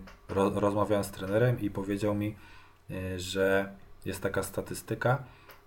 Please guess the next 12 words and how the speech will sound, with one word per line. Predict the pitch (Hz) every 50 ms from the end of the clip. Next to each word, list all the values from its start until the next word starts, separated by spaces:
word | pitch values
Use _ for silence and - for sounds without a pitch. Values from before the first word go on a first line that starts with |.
| - -
yy, | - 95 92 95 92 92 95 92 92 95 92 92 92 92
że | 90 92 92 95 95 95 95 95 95 92 - -
jesteśmy | 101 98 95 - 107 107 - 104 98
zespołem, | 95 98 95 - - - 104 110 135 156 160
który | - - 107 104 104
ma | 104 104
największe | 101 104 98 107 117 127 - - -
posiadanie | - 104 - - 101 104 107 104 101
piłki | 101 - 117 117 117 -
w | 120 -
całej | - - 120 117 113 107
lidze. | 101 90 85 85